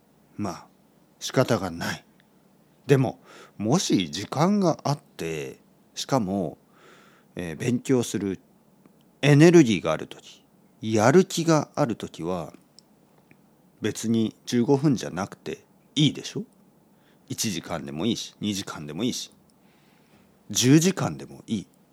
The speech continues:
十時間日本語を勉強して死んだ人はいません。死にません。大丈夫。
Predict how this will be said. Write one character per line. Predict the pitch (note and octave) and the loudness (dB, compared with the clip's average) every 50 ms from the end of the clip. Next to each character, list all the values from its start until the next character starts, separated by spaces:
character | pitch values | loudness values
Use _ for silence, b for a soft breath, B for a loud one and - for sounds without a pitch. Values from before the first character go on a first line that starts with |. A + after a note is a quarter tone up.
| _ B B B B B B B B B B B B B B B | _ B B B B B B B B B B B B B B B
十 | G2 F#2+ A2+ D3 G3+ A3 A#3 A3 | -8 -2 2 2 4 4 4 4
時 | A#3+ A#3+ A3 | 2 -2 -2
間 | - - B2 F#2 E2+ E2+ F#2 F2+ | 0 -2 -2 -2 0 -2 -2 -2
日 | F2+ F2+ - | -2 -2 -2
本 | - C3 C#3 D3+ D#3 C#3+ | -2 0 0 2 2 0
語 | C3+ C#3+ C#3 C#3 | 0 0 0 0
を | A#2 | 0
勉 | - B2 A2+ A2+ G#2+ | 0 0 0 0 -4
強 | - - G2+ G2 F2+ | -4 -4 -2 -2 -2
し | - - - | -4 -8 -6
て | - G#2+ G2+ E2+ D#2 - - _ _ _ _ _ _ _ _ - | -4 -4 -4 -4 -6 -10 -16 _ _ _ _ _ _ _ _ -8
死 | - - - C3+ | -4 -2 0 2
ん | C3+ C#3+ C#3 B2 | 2 2 2 2
だ | C3 A#2+ | 0 -2
人 | - - - - F#2 D2+ | -2 -4 -4 -4 -4 -4
は | C#2 - - - - _ _ - | -6 -14 -18 -18 -20 _ _ -6
い | A2+ | -2
ま | A2+ B2 C3 | 0 0 -2
せ | A#2 - C3 | 0 -2 -6
ん。 | - - - _ _ _ _ _ _ _ _ b b b b b b b b b b b | -6 -8 -14 _ _ _ _ _ _ _ _ b b b b b b b b b b b
死 | - - - - B2 C3 | -6 -6 -4 0 2 4
に | D3 E3+ E3+ | 6 6 6
ま | D#3+ D3+ C3 | 6 4 2
せ | - - G#2 | 0 -4 -8
ん。 | - - _ _ _ _ _ _ _ _ | -10 -12 _ _ _ _ _ _ _ _
大 | - B2+ C#3 D#3 D3 | 2 4 4 4 4
丈 | A#2+ B2 B2 F2 | 4 2 0 0
夫。 | - | 0